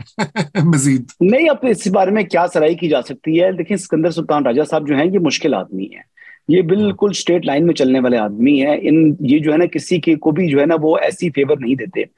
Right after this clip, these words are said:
Speaker 2: I don't know कि जो election commission के employee हैं, जिन्होंने इनके खिलाफ शिकायत की है Supreme Judicial Council में, अ, उसमें उन्होंने क्या मौक़िफ़ अख्तियार किया, वो मैं पढ़ नहीं सका, उनकी जो, जो, जो कंप्लेन है। लेकिन बहरहाल,
Speaker 1: हाँ।
Speaker 2: ये इसमें दोनों answer हो सकते हैं, कोई,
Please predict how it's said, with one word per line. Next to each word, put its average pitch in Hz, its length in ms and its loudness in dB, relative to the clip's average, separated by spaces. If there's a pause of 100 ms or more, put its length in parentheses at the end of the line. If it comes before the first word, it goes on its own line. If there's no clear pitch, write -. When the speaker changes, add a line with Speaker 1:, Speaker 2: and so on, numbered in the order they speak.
(360)
Speaker 2:
I - 40 0
don't 196 200 0
know 214 160 0 (220)
कि 160 180 2
जो 160 240 2
election 156 260 -2
commission 151 340 -2
के 160 80 0
employee 139 340 0
हैं, 156 140 -2
जिन्होंने 147 240 0
इनके 143 200 -2
खिलाफ 139 220 0
शिकायत - 360 -2
की 180 160 -2
है 180 80 0
Supreme 143 380 -2
Judicial 139 340 -2
Council 147 340 -2
में, 123 180 -2 (520)
अ, - 320 0
उसमें 202 300 0
उन्होंने 190 260 2
क्या 226 200 0
मौक़िफ़ 156 300 -2
अख्तियार 143 300 -2
किया, 165 200 0
वो 175 100 0
मैं 156 140 0
पढ़ 165 160 -2
नहीं 202 120 0
सका, 104 300 -4
उनकी 139 280 0
जो, 139 240 2
जो, 139 200 0 (280)
जो 143 140 -2
कंप्लेन 131 380 -2
है। 95 80 -8 (480)
लेकिन 180 200 0
बहरहाल, 220 340 0
Speaker 1:
हाँ। 131 260 -2
Speaker 2:
ये 165 200 2
इसमें 196 720 -2
दोनों 202 220 0
answer 170 220 0
हो 131 140 0
सकते - 260 -4
हैं, 151 220 2
कोई, 156 400 0